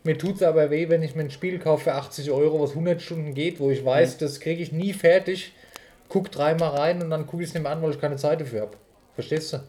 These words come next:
Speaker 1: Das
Speaker 2: Ja.
Speaker 1: sind achtzig Euro, das sind sieben Monate Game Pass.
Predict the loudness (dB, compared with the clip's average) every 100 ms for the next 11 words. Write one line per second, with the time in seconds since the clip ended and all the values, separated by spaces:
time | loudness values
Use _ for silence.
0 | -18 -20 -20 -20 -20 _ 0 4 4 4
1 | 0 -4 0 4 4 6 4 2 -2 -2
2 | -2 -4 -2 0 2 2 2 2 0 -2
3 | -8 -10 -16